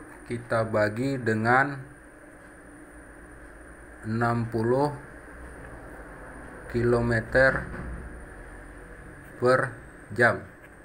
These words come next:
Seratus dua puluh kita bagi enam puluh. Hasilnya adalah dua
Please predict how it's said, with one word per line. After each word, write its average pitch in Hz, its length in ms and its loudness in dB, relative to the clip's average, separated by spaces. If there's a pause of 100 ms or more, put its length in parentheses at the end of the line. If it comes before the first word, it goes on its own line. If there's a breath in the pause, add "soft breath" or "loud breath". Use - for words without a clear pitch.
(4000)
Seratus 113 1300 0 (1200)
dua 110 320 4
puluh 123 560 2
kita 113 320 0
bagi 110 400 2
enam 110 320 -2
puluh. 107 320 0 (2000)
Hasilnya 113 640 -4
adalah 110 560 2 (1200)
dua 110 480 0